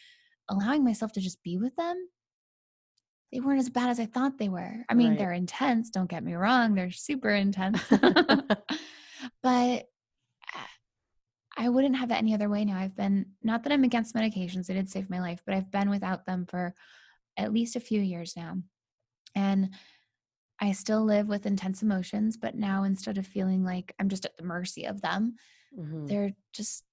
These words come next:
Speaker 1: part of how I live and I work with them instead of them working against me.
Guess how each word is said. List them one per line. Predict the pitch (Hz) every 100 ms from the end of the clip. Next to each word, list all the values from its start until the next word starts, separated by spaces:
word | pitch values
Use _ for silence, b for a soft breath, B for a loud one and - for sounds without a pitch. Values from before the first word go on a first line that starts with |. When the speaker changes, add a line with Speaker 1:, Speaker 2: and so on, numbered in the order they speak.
| _ _ _ _ _ _ _
Speaker 1:
part | - - 214
of | 220
how | - 208
I | 202
live | 190 185 254 233
and | 185
I | 185
work | 196 202
with | 247 -
them | 190 180
instead | 185 - 190
of | 190 190
them | 190
working | 185 185 196
against | 185 185 196 -
me. | - 226 233